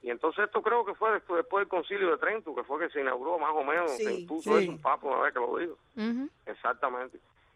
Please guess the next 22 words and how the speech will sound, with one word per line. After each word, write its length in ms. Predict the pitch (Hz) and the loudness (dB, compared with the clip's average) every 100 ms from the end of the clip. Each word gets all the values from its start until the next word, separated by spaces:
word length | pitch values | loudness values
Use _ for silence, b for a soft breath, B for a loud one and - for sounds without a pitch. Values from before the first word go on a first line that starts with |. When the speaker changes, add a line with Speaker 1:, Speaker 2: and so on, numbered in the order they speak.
| b _ | b _
Speaker 1:
Y 400 | 127 127 127 123 | -6 -2 -2 -2
yo 100 | 127 | -2
estoy 200 | 156 190 | 0 0
totalmente 380 | 180 165 151 165 | 2 2 2 0
en 60 | 156 | -2
desacuerdo 460 | 131 120 139 135 135 | -2 -2 0 0 0
del 100 | 113 | 0
celi-, 220 | 110 107 | -2 -2
contra 260 | 113 107 107 | -4 -6 -6
el 60 | |
celibato, 440 | 104 104 104 98 110 | -4 -2 0 -2 -2
eh, 320 | 113 117 - | 0 0 -2
en 80 | 113 | -2
desacuerdo 460 | 117 120 113 170 170 | 0 0 0 0 0
con 120 | 131 | 0
el 60 | 120 | 0
celibato, 380 | 117 113 117 110 | 0 2 0 -2
estoy 180 | - 139 | -4 -2
en 80 | |
contra 340 | 135 143 123 117 | 0 0 2 0
de 60 | |
él. 80 | 107 | 0